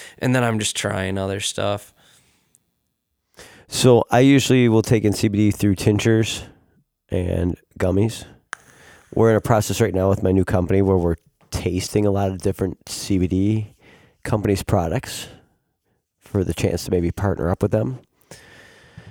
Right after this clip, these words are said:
Speaker 2: It is a mixed bag out there.
Speaker 1: <laughs>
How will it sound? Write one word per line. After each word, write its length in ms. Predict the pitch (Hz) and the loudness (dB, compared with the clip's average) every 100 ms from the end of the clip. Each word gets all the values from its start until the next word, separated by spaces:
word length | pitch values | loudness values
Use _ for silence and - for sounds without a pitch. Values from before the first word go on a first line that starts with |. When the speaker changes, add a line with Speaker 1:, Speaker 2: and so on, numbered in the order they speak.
| - _ - | -20 _ -4
Speaker 2:
It 100 | 101 | 0
is 140 | 107 | 2
a 60 | 90 | 0
mixed 340 | 85 101 - | 0 -2 -2
bag 320 | 92 110 107 50 | 0 0 0 -4
out 160 | - | -6
there. 200 | - - - - - - - - 139 | -8 -8 -10 -14 -16 -18 -20 -6 -4
Speaker 1:
<laughs> 600 | - - 139 85 - | -4 -4 -6 -4 -6